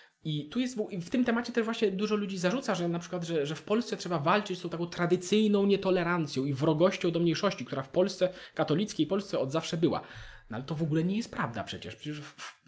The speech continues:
tradycyjnie w Polsce w zdecydowanej większości przypadków nikt się tego nie czepiał. To znaczy, tak jak mówię, to był temat być może tabu, być może to było coś dziwnego, ale n-, n-, nie istniało coś takiego, mm, jak teraz. To jest takie wrażenie, mam wrażenie, że ludzie, dużo ludzi rzutuje, w sensie, że poczyta sobie angi-, angielski internet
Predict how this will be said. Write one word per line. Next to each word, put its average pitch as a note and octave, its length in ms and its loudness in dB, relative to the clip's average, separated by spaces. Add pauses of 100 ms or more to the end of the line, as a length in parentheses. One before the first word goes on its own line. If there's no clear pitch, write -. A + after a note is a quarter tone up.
tradycyjnie E3 720 2
w - 140 -8
Polsce E3 460 -2
w C#3+ 80 -4
zdecydowanej E3+ 720 -2
większości D#3 460 -4
przypadków C#3+ 480 -6
nikt E3+ 360 2
się F#3+ 140 -4
tego D#3 240 -2
nie F#3 140 0
czepiał. A2 360 -4
To C#3 100 -4
znaczy, D3 260 -4 (260)
tak A#3 160 -4
jak C#4 120 -2
mówię, F#3 140 2
to F#3 100 -2
był F#3+ 100 -2
temat F#3 260 -2
być F3 120 -4
może F3+ 180 0
tabu, F3 340 0
być B2+ 160 -4
może C#3+ 160 -4
to D3+ 80 -6
było D3+ 120 -6
coś D3 160 -6
dziwnego, D#3 600 -2 (340)
ale F#3+ 160 0 (380)
n-, C#3+ 480 0
n-, F3 300 4
nie A3 100 8
istniało G#3+ 520 2
coś C#3 160 -6
takiego, B2 440 -6 (440)
mm, G#2+ 280 -2
jak C#3+ 200 -2
teraz. C#3+ 220 -2
To G3 80 -4
jest G3 200 -10
takie F#3 200 -4
wrażenie, F3+ 320 0
mam F3+ 160 0
wrażenie, F3 320 0
że D#3+ 60 2
ludzie, E3+ 360 4
dużo F3+ 220 2
ludzi E3 320 2
rzutuje, E3+ 480 6
w - 20 2
sensie, D3 260 -2
że C#3+ 180 -4
poczyta C#3+ 380 -2
sobie C#3 180 -2
angi-, C#3+ 240 0
angielski D3+ 460 4
internet D3 500 0